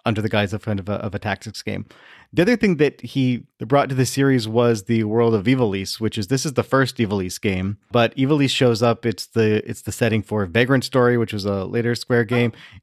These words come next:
Speaker 1: It's the setting of Final Fantasy twelve,
Speaker 2: Oh.
Speaker 1: which, um, uh, Matsuno also kind of directed.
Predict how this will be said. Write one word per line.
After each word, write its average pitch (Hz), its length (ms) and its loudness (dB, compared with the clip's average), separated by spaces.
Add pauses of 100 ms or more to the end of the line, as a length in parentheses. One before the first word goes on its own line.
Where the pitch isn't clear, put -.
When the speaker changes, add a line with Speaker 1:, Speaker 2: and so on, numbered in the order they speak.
Speaker 1:
It's 131 240 -2
the 120 160 0
setting 120 500 0
of 110 280 0
Final 117 220 2
Fantasy 110 340 -2
twelve, 135 540 2 (960)
Speaker 2:
Oh. 294 220 -8 (200)
Speaker 1:
which, 123 360 -4
um, 107 340 -2 (580)
uh, 107 180 -2
Matsuno 110 360 -2
also 117 520 2
kind - 140 -12
of 98 120 -6
directed. 127 520 0